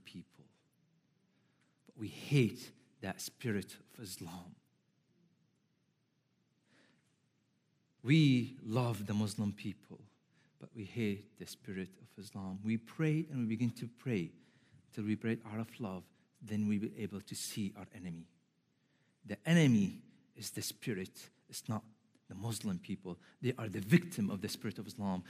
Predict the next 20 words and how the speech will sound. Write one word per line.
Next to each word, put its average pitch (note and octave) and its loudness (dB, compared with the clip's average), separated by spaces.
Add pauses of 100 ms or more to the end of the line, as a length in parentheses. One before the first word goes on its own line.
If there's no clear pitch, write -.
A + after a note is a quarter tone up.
(160)
We A#2+ -2
begin B2 4
to A#2+ 0
recognize A#2+ 4
the C3 -2
enemy C3 8
is A#2 0
the B2+ 2
spiritual - 8
warfare D3+ 8
because C#3 6
we D3+ 10
struggle D#3 6
not C#3+ 8 (200)
with - 6
flesh E3+ 8
and C#3 8
blood. D#3 10
We D3+ 8
struggle D#3 6